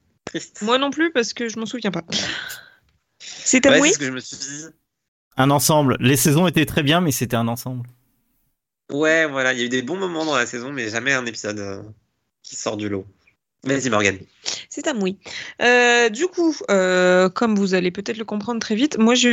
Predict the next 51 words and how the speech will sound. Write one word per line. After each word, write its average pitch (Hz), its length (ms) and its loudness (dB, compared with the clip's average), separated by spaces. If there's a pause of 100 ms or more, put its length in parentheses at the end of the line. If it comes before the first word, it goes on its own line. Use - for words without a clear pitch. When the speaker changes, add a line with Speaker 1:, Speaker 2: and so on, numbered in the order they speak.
Speaker 2:
me 214 100 4
suis 214 160 -2
servi 233 340 -2
de, 196 300 6
de 185 140 0
ça 277 160 -2
pour 269 160 -6
parler 240 280 -2
des 220 100 -4
séries 262 260 -4
que 240 160 2
j'ai 202 120 2
bien 208 200 0
aimées 240 180 2
cette, 208 300 -2
euh, 190 420 4
cette 196 220 -8
saison 233 320 -4
en 208 100 0
mettant 202 260 0
un 208 80 2
peu 269 120 0
des 220 160 0
épisodes 240 260 2
Speaker 1:
<laughs> 247 80 4
Speaker 2:
random. 247 260 2
Speaker 1:
Ah 233 100 0
bon ? 196 80 -12 (640)
Speaker 2:
Du 254 120 -10
coup, - 120 -8
oui. 262 300 -2
Ben, 240 420 6
je - 100 -8
pense 392 260 -6
que, 277 200 -6
en 240 120 -8
voyant 262 180 -6
mon 285 140 -6
top 285 160 -4
de 269 60 -2
l'année 254 180 0
dernière, 262 240 -2
je - 40 -20
pense 285 140 -6
que 269 120 -4
j'avais 220 220 2
déjà 226 260 0
adopté 233 340 -2
la 233 100 2
même 226 140 -2
stratégie. 233 460 -6